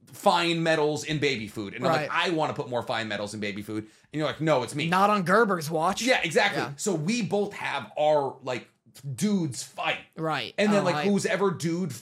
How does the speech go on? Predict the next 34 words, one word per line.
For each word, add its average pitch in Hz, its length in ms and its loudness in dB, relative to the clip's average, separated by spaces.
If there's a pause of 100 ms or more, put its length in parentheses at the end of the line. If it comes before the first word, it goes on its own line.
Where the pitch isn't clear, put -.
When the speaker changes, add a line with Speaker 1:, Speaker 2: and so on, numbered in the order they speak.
(100)
Speaker 1:
like, 135 200 0
wins, 175 560 -4
like, 127 260 -6
they 156 160 0
get 135 160 -6
the 107 60 -16
contract. 113 580 -8
Speaker 2:
Gotcha. 113 300 -8
Speaker 1:
It's - 140 -12
wild. 101 600 -6
Speaker 2:
Gotcha. 120 320 -8
Speaker 1:
So, 156 600 2
and, 151 240 0
and, 170 140 2
like, 165 120 0
there's 165 140 -2
this 139 120 -4
whole, 180 220 -2
like, 151 200 -2
underground 139 520 -2
fighting 175 260 -2
ring 175 140 -4
and 170 80 0
all 160 160 2
that. 156 260 -2
So 147 80 -4
that's 190 280 0
Kengan 214 180 -2
Ashura. 127 280 -4
The 95 60 -16
C 220 160 -4
G 175 100 0
I, 151 200 0
incredible. 127 360 -6